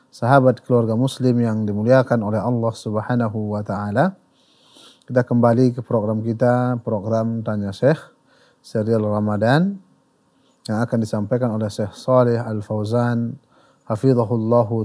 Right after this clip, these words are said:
taala. Kita akan terlebih dahulu mendengarkan video singkat dari beliau,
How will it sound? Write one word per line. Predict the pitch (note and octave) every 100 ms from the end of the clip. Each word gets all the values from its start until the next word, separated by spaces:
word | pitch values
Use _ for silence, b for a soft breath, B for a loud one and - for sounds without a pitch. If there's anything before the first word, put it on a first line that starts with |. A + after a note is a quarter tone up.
| G2+
taala. | G#2+ G#2 G#2+ C3 G3 - _ _ b b b b -
Kita | B2 B2+ A2
akan | A2 B2+ C3+ C3 B2 A2+
terlebih | B2+ B2 A#2+ A#2
dahulu | A#2 A2+ A#2 A#2 C3+
mendengarkan | C3 A#2 G#2+ G#2+ G#2+ A#2 B2 B2 B2
video | - G#2+ G#2+
singkat | G#2+ G#2 - B2+
dari | - G#2 G#2 G#2
beliau, | G2+ G#2+ G#2 G#2 D3